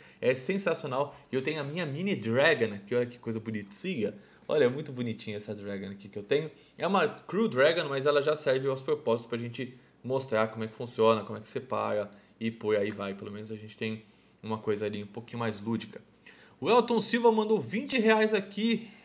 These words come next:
Tá falando aqui, "Dá uma força pro canal Interno em Órbita, conteúdo fenomenal também." Ah, o Interno em Órbita aí a gente já conhece já, rapaz. É, o cara até tá maior que a gente, precisa... Então,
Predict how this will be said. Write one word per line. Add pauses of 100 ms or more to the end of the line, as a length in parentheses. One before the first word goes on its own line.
(240)
Tá
falando
aqui,
"Dá
uma
força
pro
canal
Interno
em
Órbita,
conteúdo
fenomenal
também."
Ah,
o
Interno
em
Órbita
aí
a
gente
já
conhece
já,
rapaz. (840)
É,
o
cara
até
tá (220)
maior
que
a
gente,
precisa... (2500)
Então,